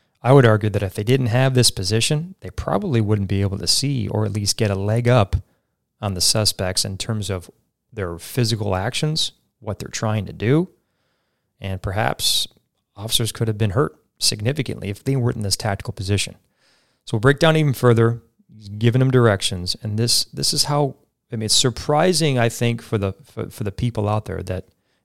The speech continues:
need to understand how fast these events can evolve.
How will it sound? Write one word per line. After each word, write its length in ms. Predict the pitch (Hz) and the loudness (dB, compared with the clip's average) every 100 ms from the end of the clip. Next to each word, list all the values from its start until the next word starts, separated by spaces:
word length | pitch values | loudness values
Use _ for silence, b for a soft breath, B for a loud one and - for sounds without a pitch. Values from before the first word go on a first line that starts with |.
| - | -6
need 180 | 135 143 | -4 -2
to 80 | |
understand 800 | 117 123 110 - 107 107 92 - - _ _ _ _ _ _ _ _ _ _ _ _ _ _ | -2 -2 -2 -2 -2 -4 -6 -10 -20 _ _ _ _ _ _ _ _ _ _ _ _ _ _
how 160 | 127 | -4
fast 640 | 120 - - 107 107 - - | -4 -4 -4 -4 -2 -2 -2
these 240 | 107 101 | -8 -8
events 320 | 98 92 90 | -8 -6 -6
can 160 | - 101 | -8 -10
evolve. 480 | 87 80 78 - | -12 -12 -12 -14